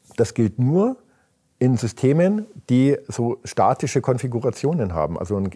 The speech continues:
vorgegebenes Regelnwerk. Die Regeln, die Re-, die Naturgesetze ändern sich nicht über die Zeit. Ja, die sind halt immer gleich. Und, ähm, das Gegenmodell sind Organismen. Organismen sind lernfähige Systeme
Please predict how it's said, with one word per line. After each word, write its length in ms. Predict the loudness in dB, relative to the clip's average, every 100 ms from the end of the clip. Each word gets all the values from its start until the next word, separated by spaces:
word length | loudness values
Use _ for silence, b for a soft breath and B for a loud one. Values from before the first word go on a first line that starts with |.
| -12
vorgegebenes 720 | -2 0 2 0 -2 -2 -2
Regelnwerk. 480 | -2 0 0 0 0
Die 80 | 0
Regeln, 440 | 0 2 0 -2 B B B
die 60 | 0
Re-, 220 | 0 0
die 160 | 0 0
Naturgesetze 680 | 2 0 0 0 -2 -2
ändern 300 | 0 2 2
sich 160 | 0 -4
nicht 180 | -8 -8
über 140 | -12
die 100 | -12
Zeit. 400 | -8 -8 -8 -10 -8
Ja, 100 | -6
die 160 | -6
sind 180 | -4 -4
halt 120 | -2
immer 160 | -2 -2
gleich. 420 | 0 0 -2 -10 B B B B B B B B -14 0
Und, 420 | 2 2 0 -8 -2
ähm, 300 | 2 2 2 -2
das 160 | -2
Gegenmodell 800 | 0 2 2 2 4 4 4 0
sind 240 | -4 -2
Organismen. 640 | 0 2 2 0 0 -2 -2 -2
Organismen 500 | 0 2 0 -2 -2
sind 200 | -2 2
lernfähige 500 | 2 2 -2 -2 -4
Systeme 640 | -6 -2 -2 0 -2